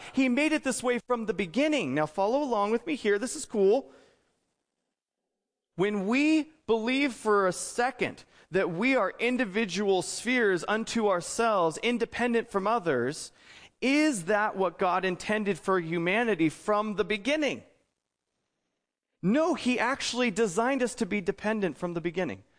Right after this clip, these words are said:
Not only on him, but each other. The original intent was that we would have partnership, oneness, that we would experience oneness in our physical flesh in the same way that God says, "I am one."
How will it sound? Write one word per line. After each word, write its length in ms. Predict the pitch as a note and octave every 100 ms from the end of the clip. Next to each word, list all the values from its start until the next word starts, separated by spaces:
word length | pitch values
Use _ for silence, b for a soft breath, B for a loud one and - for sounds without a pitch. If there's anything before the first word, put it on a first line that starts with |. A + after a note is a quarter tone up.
| _
Not 260 | D#3 G3+
only 220 | C4 D4 D4+
on 100 | D4
him, 260 | A3 E3
but 120 | C#3+
each 160 | F3 -
other. 200 | B3+ - _ _ _ _ _ _ _ _ _ _ _ _ _ _ _ _
The 120 | G3+ C4
original 460 | C4+ E4 D4+ D4+
intent 360 | B3+ - C#4+ D#4+
was 160 | A#3+
that 160 | F3 A#3+
we 120 | B3+
would 160 | C4 C4+
have 640 | - C4+ D#4 A#3+ B2 - _ _ _ _ _ _ _ _ _
partnership, 600 | F3 E3+ C#3 A#2+ - G2 _ _ _ _ _ _ _ _ -
oneness, 960 | B2+ A3+ A#3+ F3 A2 F2 - - - - _ _ b b
that 140 | G3+
we 100 | G#3+
would 140 | D4 C4+
experience 520 | A#3 - B3 A#3 -
oneness 640 | E3+ F#3 C4 C4+ A#3+ - -
in 180 | C4 C4
our 220 | A3+ G#3+
physical 680 | - - D#4+ C#4 D4 A3
flesh 460 | E3 - D3+ C#3+ -
in 80 | G#3+
the 80 | A3
same 340 | - B3 B3+
way 220 | A3 G#3 B B
that 120 | G#3
God 240 | A3+ A3
says, 200 | G#3+ G3 -
"I 160 | D3+ D#3
am 220 | C3+ A2
one." 220 | G#2 F#2+